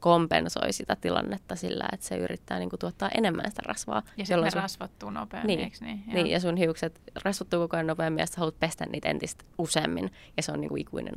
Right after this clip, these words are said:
Speaker 1: luuppi tavallaan siinä, että sit sä peset niitä koko ajan, sit ne on koko ajan rasvaset, koska sä otat niiltä kaiken sen rasvan pois ja ne haluu sitä rasvaa. Se on niinku shampooiden ongelma. Ja sitten itse asiassa mielenkiintoinen näkökulma tähän on myöskin se,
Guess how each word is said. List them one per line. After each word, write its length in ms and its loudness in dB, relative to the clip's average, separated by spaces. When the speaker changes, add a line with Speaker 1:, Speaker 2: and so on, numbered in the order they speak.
Speaker 1:
luuppi 380 -4
tavallaan 460 -4
siinä, 240 -4
että 100 -6
sit 100 -20
sä 100 -18
peset 220 -2
niitä 140 -4
koko 260 -2
ajan, 80 -4
sit 80 -14
ne 60 -8
on 160 2
koko 100 -2
ajan 80 -4
rasvaset, 400 -4
koska 340 -8
sä 140 -10
otat 260 2
niiltä 200 2
kaiken 280 4
sen 140 4
rasvan 340 0
pois 260 2
ja 60 -2
ne 80 2
haluu 440 4
sitä 220 -4
rasvaa. 400 -4
Se 140 4
on 100 8
niinku 160 4
shampooiden 500 2
ongelma. 360 0
Ja 60 2
sitten 400 -2
itse 280 0
asiassa 340 0
mielenkiintoinen 760 0
näkökulma 520 0
tähän 240 -2
on 60 0
myöskin 340 -2
se, 280 -2